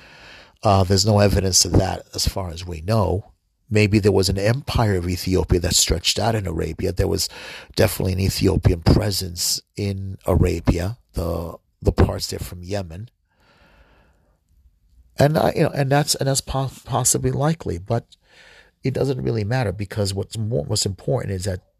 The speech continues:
we know that Solomon's greatness spread far and wide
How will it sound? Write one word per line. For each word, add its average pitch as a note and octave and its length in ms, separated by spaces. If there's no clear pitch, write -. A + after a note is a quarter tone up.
we A2 160
know A2 300
that G#2 180
Solomon's B2+ 880
greatness G2 440
spread - 540
far F#2+ 320
and E2+ 160
wide D2 400